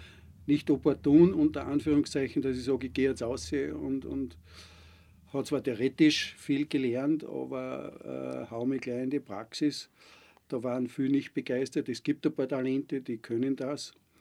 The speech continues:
Ich hab mir aber vorgenommen, dass ich zu einigen Tierärzten gehe, bei denen ich wirklich das Handwerk lernen kann, unter Anführungszeichen Handwerk, wo man neben der Theorie die Praxis lernt und hab da einige gute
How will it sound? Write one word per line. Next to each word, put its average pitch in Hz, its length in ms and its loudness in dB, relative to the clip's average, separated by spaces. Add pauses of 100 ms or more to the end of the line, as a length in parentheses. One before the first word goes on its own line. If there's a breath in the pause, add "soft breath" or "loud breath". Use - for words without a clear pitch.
(380 soft breath)
Ich 143 140 8
hab 147 120 8
mir 147 100 8
aber 143 180 6
vorgenommen, 139 580 2
dass 131 180 0
ich 127 120 -10
zu - 80 -8
einigen 127 400 0
Tierärzten 135 520 -2
gehe, 139 280 -2 (1000)
bei 127 140 -4
denen 131 340 4
ich 127 180 -2
wirklich 143 360 0
das - 180 -6
Handwerk 120 480 -4 (100)
lernen 117 380 -2
kann, 143 240 -2
unter - 380 -6
Anführungszeichen 123 960 -4 (260 soft breath)
Handwerk, 127 680 -2 (720 soft breath)
wo 131 100 0
man 127 200 4
neben 127 200 2
der 127 140 -2
Theorie 123 400 -2
die 131 160 -6
Praxis 120 540 -6
lernt 135 360 0
und 120 160 0
hab 123 180 -6
da 139 100 -6
einige 127 440 -4
gute 123 640 -8